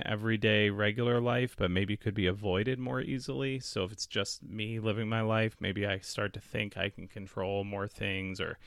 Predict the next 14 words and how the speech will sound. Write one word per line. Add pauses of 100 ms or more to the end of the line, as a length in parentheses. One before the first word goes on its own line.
(480)
make
order
out
of
my
life,
but (440)
we're
all
still
vulnerable
human
beings
who